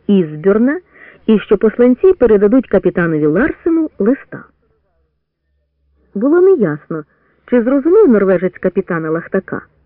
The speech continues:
Після кожної фрази він привітно кивав головою,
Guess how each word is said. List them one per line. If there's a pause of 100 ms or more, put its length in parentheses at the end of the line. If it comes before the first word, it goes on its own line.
(500)
Після
кожної
фрази
він
привітно
кивав
головою,